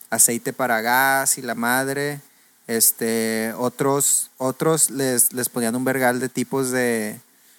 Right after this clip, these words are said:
de, de, de combustibles, así de cosas, así como que, a ver, ¿qué, qué se quema? ¿Qué se quema? No, pues que alcohol. Arre, pues hay que echarle alcohol. ¿Qué se quema? ¿Qué más se quema? No, pues que esto, hay que echarle esto, güey. También había gente que hacían como que cócteles, güey, de,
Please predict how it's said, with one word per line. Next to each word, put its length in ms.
de, 800
de, 560
de 140
combustibles, 720
así 200
de 100
cosas, 340
así 100
como 220
que, 80
a 60
ver, 260
¿qué, 220
qué 80
se 140
quema? 280
¿Qué 140
se 100
quema? 420
No, 120
pues 220
que 80
alcohol. 420
Arre, 240
pues 160
hay 80
que 80
echarle 240
alcohol. 320
¿Qué 80
se 140
quema? 260
¿Qué 80
más 160
se 60
quema? 280
No, 120
pues 180
que 80
esto, 160
hay 60
que 80
echarle 360
esto, 260
güey. 120
También 280
había 180
gente 260
que 100
hacían 200
como 200
que 140
cócteles, 720
güey, 240
de, 480